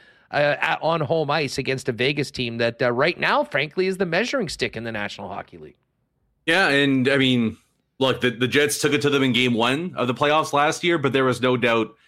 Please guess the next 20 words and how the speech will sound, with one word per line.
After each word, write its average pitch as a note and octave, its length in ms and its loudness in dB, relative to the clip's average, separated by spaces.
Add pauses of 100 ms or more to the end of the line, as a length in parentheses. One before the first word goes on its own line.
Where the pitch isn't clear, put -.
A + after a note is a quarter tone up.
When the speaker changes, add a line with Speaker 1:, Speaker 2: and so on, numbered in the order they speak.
(380)
Speaker 2:
by C3+ 80 2
the B2+ 100 2
time B2+ 220 0
the A2 80 0
series C3+ 440 2
<laughs> - 0 -
ended A2+ 300 -2
who C#3+ 160 0
was, A#2+ 380 0
who C3 100 0
was A#2+ 140 0
the A2 100 -2
top A2 320 -2
dog, F2+ 340 0
right? G2 240 -2
So G2+ 380 -2 (320)
it's, C3 260 0
uh, C#3+ 220 4
it, D3 180 2
it's, D#3+ 160 0